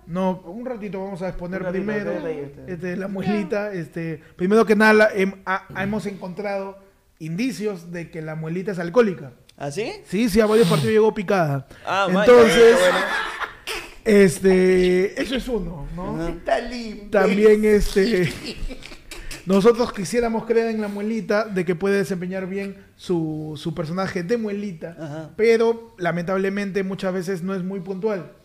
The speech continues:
Speaker 1: Y
Speaker 2: ¿Por qué?
Speaker 1: siempre, pues, uno está pensando, está a la expectativa, a ver si va a demolar.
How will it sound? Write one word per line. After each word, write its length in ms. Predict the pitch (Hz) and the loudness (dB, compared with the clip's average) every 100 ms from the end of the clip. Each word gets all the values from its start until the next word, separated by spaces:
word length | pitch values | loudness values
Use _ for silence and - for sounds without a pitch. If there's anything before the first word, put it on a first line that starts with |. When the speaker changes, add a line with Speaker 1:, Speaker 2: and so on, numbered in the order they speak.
| _ _ - | _ _ -10
Speaker 1:
Y 100 | 170 | -6
Speaker 2:
¿Por 40 | |
qué? 60 | 147 | -2
Speaker 1:
siempre, 360 | 202 190 196 190 | -2 -2 -4 -6
pues, 280 | 170 165 180 | -6 -10 -8
uno 140 | 190 | -10
está 580 | 175 196 190 190 - - _ - | -8 -6 -4 -4 -8 -20 _ -12
pensando, 520 | 165 147 208 208 196 | -10 -6 -4 -4 -6
está 200 | 180 202 | -8 -8
a 40 | |
la 60 | 208 | -8
expectativa, 600 | 190 185 165 160 208 196 | -8 -12 -14 -14 -8 -6
a 20 | |
ver 140 | 185 190 | -6 -4
si 80 | 196 | 0
va 80 | |
a 40 | 196 | 0
demolar. 540 | 190 165 160 151 139 | 0 0 -2 -2 -4